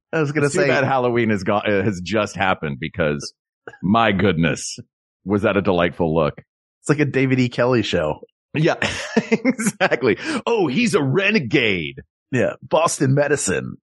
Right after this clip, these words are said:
Speaker 2: Oh.
Speaker 1: coming this fall.
Speaker 2: Uh, no, he was Philly, baby.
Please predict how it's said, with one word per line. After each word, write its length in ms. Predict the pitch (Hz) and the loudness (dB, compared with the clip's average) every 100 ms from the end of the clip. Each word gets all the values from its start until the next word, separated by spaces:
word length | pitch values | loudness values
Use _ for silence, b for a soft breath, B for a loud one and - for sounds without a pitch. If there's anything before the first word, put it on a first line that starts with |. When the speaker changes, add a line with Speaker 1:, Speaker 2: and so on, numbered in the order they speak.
| _ | _
Speaker 2:
Oh. 120 | 95 - | -20 -4
Speaker 1:
coming 320 | 156 143 98 | -2 0 0
this 200 | 104 107 | 0 0
fall. 520 | - 107 78 - - _ | 0 0 0 -4 -8 _
Speaker 2:
Uh, 180 | - 95 | -2 0
no, 160 | 104 131 | 2 2
he 120 | 147 | 2
was 140 | 190 | 0
Philly, 320 | - 156 202 127 | 0 0 2 2
baby. 420 | 107 107 110 | 2 2 2